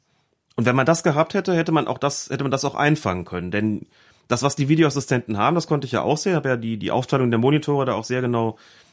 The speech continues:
begutachten können. Die haben von ihren Monitoren, die sie in Anspruch nehmen können, links oben immer so eine Führungskamera. Aber Führungskamera heißt eben nicht, die ist, die ist nicht die ganze Zeit, bringt eben nicht die ganze Zeit das Spielfeld, sondern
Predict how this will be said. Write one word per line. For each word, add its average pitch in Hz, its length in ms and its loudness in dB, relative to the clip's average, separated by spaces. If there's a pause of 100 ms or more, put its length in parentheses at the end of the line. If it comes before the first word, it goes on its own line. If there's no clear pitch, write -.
(140)
begutachten 127 760 0
können. 156 560 0
Die 123 180 0
haben 160 500 2 (280)
von 131 240 -2
ihren 139 360 0
Monitoren, 147 460 2
die 139 80 -4
sie 135 120 -4
in 110 80 -2
Anspruch 135 340 -6
nehmen 143 240 0
können, 160 400 0 (500)
links 143 340 2
oben 170 340 4
immer 160 200 2
so 156 80 2
eine 151 100 4
Führungskamera. 117 760 0
Aber 104 120 -2
Führungskamera 143 640 0
heißt 147 220 0
eben 135 120 -4
nicht, 151 180 -2
die 156 60 -2
ist, - 240 -8
die 123 100 -4
ist 151 80 -4
nicht 175 140 0
die 139 80 2
ganze 139 240 0
Zeit, 131 360 2 (600)
bringt 143 460 0
eben 139 80 4
nicht 139 140 0
die 131 100 0
ganze 135 220 0
Zeit 131 140 0
das 117 100 -2
Spielfeld, 180 560 0
sondern 147 420 2